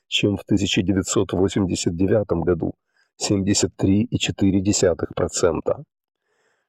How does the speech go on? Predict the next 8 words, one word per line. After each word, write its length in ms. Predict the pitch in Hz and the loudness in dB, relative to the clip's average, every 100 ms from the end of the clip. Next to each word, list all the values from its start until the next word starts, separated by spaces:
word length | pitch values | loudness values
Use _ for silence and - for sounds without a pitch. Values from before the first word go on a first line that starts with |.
| _ _ | _ _
Поскольку 420 | 101 - 107 90 | -4 0 -2 2
население 540 | 101 - 104 110 104 95 | 0 2 2 4 4 2
России 580 | 92 - - 104 101 113 _ _ | 2 -2 0 2 2 -2 _ _
сократилось 760 | - 104 113 95 - 104 85 - | -6 -2 -2 0 2 2 2 -2
за 180 | 113 104 | -2 0
период 420 | - 104 107 92 | 2 4 4 4
между 320 | 104 92 - | 2 2 -2
переписями, 720 | 78 107 95 95 104 104 101 | -2 0 2 0 -2 0 0